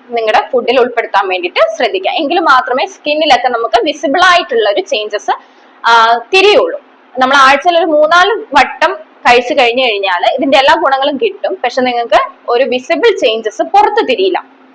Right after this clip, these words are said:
ആന്തരിക അവയവങ്ങൾക്കും എല്ലാം കിട്ടുന്ന, ബ്ലഡിനും ഒക്കെ കിട്ടുന്ന ഗുണങ്ങളെല്ലാം കിട്ടും. അപ്പൊ ദിവസവും ഒരു രണ്ട് കഷ്ണം കഴിക്കുകയാണെങ്കിൽ സ്കിൻ ഹെൽത്ത് നന്നായിട്ട് വേഗത്തിൽ ഇമ്പ്രൂവ് ആവാൻ വേണ്ടിയിട്ട് ഇത് സഹായിക്കും.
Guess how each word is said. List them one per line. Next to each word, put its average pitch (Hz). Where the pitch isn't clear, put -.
ആന്തരിക 262
അവയവങ്ങൾക്കും 277
എല്ലാം 262
കിട്ടുന്ന, 254
ബ്ലഡിനും 247
ഒക്കെ 226
കിട്ടുന്ന 262
ഗുണങ്ങളെല്ലാം 262
കിട്ടും. -
അപ്പൊ 311
ദിവസവും 311
ഒരു 381
രണ്ട് 349
കഷ്ണം 285
കഴിക്കുകയാണെങ്കിൽ 254
സ്കിൻ 392
ഹെൽത്ത് 240
നന്നായിട്ട് 269
വേഗത്തിൽ 262
ഇമ്പ്രൂവ് 220
ആവാൻ 196
വേണ്ടിയിട്ട് 185
ഇത് -
സഹായിക്കും. 160